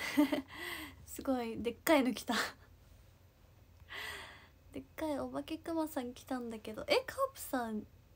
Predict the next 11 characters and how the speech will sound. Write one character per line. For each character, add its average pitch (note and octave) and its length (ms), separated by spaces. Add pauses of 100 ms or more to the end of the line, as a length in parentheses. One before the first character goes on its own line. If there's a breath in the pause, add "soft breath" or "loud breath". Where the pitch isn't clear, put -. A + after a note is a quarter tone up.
(420)
じ A#3+ 160
ゃ A3 120
ん。 G3+ 180 (1400 loud breath)
ね C4+ 160
え B3 60
ね G#3+ 180
え G#3 40
ね G#3+ 260
え G#3+ 40
ね G#3 180
え。 G3 100